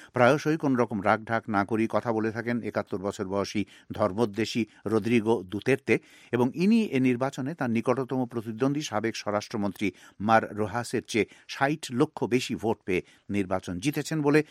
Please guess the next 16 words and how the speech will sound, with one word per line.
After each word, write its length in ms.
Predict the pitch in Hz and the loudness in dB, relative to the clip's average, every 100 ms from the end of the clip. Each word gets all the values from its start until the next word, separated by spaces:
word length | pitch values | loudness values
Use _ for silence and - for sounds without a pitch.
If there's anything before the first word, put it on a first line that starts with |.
| - - | -14 -4
অসরকারি 500 | 104 - 107 - 80 82 | -2 0 -4 -4 -6 -6
ফলাফলে 380 | 85 76 - 73 | -8 -8 -8 -6
বলা 200 | 92 82 | -4 -4
হচ্ছে। 160 | - - 73 - _ - | -8 -12 -12 -14 _ -6
প্রেসিডেন্ট 380 | 113 110 113 107 | -4 -2 -4 -2
পদে 180 | 104 104 | -2 -2
অধিষ্ঠিত 480 | 101 113 123 - 117 | -4 -6 -12 -8 -6
হবেন 280 | 120 135 135 | -2 0 2
ইনি 180 | 139 175 - - | 2 0 -4 -10
জুন 180 | 104 143 104 | 4 4 4
মাসে। 240 | 64 76 67 _ _ - - - | -2 -8 -10 _ _ -20 -18 0
নির্বাচনী 640 | 131 160 175 185 214 208 214 | 6 6 6 2 2 4 2
প্রচারণাকালে 800 | 156 165 165 156 165 165 160 175 - 117 | -2 -2 -2 -2 -4 -4 -4 -4 -2 0
ভিন্নমার্গী 640 | 147 160 165 160 143 180 - | 2 2 2 0 0 -6 2
রদ্রিগো 420 | 123 117 143 156 139 | 4 6 6 6 2
দুতের্তে 480 | 104 113 143 - | 2 0 0 2